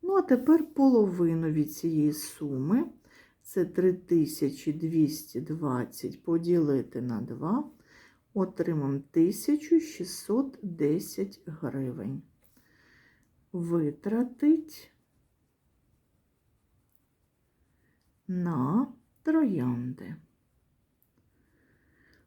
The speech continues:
Одна троянда коштує сто гривень, тому знайдемо, скільки троянд він купить. Тисячу шістсот десять поділимо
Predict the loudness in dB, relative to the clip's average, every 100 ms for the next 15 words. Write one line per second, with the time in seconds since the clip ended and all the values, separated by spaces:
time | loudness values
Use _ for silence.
0 | -4 2 4 4 2 0 0 0 -2 -4
1 | -6 -4 -2 -2 -4 -8 -8 -6 -4 -4
2 | -4 -6 -6 0 2 2 -4 -8 -6 -4
3 | -2 0 0 -2 -2 -6 -6 -6 -6 -6
4 | -2 0 0 -2 -4 -6 -8 _ _ -14
5 | -6 -4 -4 -10 _ _ _ -20 -20 _
6 | _ _ 2 2 0 -6 -6 -10 -6 -8
7 | -8 -6 -6 -6 -4 -2 -2 -4 -2 -2
8 | -2 -4 -4 -2 -2 0 2 2 0 -2
9 | -8